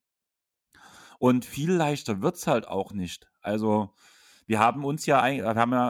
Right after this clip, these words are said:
in unserem Power-Ranking haben wir ja, ähm, die Lakers auf Platz neun gehabt im Westen, glaube, oder?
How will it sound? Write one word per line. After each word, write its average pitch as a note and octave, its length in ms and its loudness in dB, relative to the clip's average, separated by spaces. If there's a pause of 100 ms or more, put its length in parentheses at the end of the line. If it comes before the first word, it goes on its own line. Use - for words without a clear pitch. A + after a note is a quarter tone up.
(120)
in A#2+ 80 -4
unserem B2 240 -4
Power-Ranking C#3+ 640 -2
haben A#2+ 120 -2
wir A#2+ 100 0
ja, A#2 460 -2
ähm, A2 440 0
die A2 100 -4
Lakers A#2+ 340 -4
auf A2+ 260 -8
Platz - 480 -4
neun A2 460 0
gehabt E3+ 380 -6
im D#3+ 120 -8
Westen, F3 340 -8
glaube, E3+ 320 -4
oder? E3 360 -4